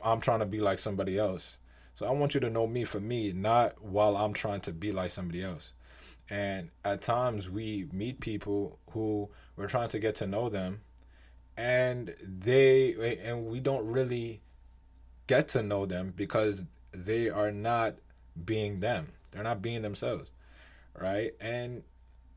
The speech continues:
and, and then for whatever reason, you know, that, for whatever reason that may be, that they're not being themselves,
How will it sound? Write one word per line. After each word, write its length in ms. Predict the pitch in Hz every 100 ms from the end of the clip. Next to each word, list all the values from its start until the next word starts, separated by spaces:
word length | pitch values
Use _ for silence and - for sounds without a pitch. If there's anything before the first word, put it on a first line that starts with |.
| - - - - - - -
and, 220 | - 113 113
and 220 | 107 110
then 320 | 120 117 117 - - - -
for 260 | - - 113
whatever 460 | 113 117 123 120
reason, 640 | 107 131 156 117 101 101 - -
you 140 | 107
know, 340 | 104 101 101 - 85
that, 260 | 104 - -
for 140 | 110
whatever 320 | 113 131 127
reason 280 | 117 123 117
that 180 | 110 113
may 160 | 107 98
be, 400 | 92 117 113 - - - - - -
that 260 | 101 95 -
they're 200 | 101 98
not 400 | 101 107 101 85
being 200 | 110 107
themselves, 720 | 95 90 120 117 104 101 -